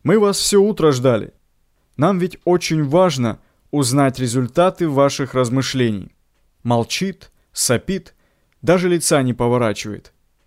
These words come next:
«Я к вам обращаюсь, товарищ Бессараб. Вы что же думаете, свататься мы приехали?»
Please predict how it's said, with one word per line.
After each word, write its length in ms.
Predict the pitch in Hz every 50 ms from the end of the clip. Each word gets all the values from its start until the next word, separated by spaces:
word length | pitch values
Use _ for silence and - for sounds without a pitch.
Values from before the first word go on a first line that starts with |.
| _ _ _ _ _
«Я 180 | - 135 151 151
к 120 | - -
вам 240 | 156 190 208 208 190
обращаюсь, 640 | 190 165 170 170 156 - - 160 135 123 117 - -
товарищ 380 | - 147 151 185 185 175 147 135
Бессараб. 520 | 143 143 135 - 143 123 117 101 - - - _ _ _ _ _ _ _
Вы 140 | - 131 180
что 260 | 180 - - 220 208
же 140 | 185 175 175
думаете, 500 | 156 165 165 156 143 131 127 120 - 113
свататься 540 | 110 - - 160 208 220 208 190 - - 165
мы 120 | 156 143
приехали?» 600 | 120 - 143 135 131 113 - 120 110 98 - -